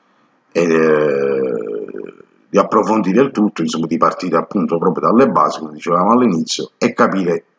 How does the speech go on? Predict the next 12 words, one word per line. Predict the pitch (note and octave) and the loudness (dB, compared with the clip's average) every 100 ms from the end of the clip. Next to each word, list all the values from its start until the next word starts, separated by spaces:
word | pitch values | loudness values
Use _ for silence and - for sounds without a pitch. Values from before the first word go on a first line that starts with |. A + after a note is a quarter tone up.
| _ _ | _ _
principalmente | A2 G#2 F#2+ G#2 F#2 F2 D#2 | -2 0 2 2 2 -2 -4
che | F2+ - | -6 -4
cos'è | E2 E2 D#2 - _ _ _ _ _ _ | -4 -2 -2 -6 _ _ _ _ _ _
questo | G#2 F#2 | -2 2
exchange, | A#2+ - A#2 F#2+ F#2 - - _ _ _ | 0 0 0 0 0 -4 -10 _ _ _
o | - | 2
quantomeno | A2+ A2 B2 G2 G2 F2+ - _ _ _ | 2 2 2 2 0 -2 -4 _ _ _
quali | B2+ A2+ | 0 0
sono | G2+ G#2+ G#2 F#2+ F#2 - _ | -2 0 2 2 0 -4 _
i, | F2 F2+ - | -4 -4 -6
i | G2 | 0
termini | A#2+ G2+ G2 G2 F2 | 2 2 -2 -2 -2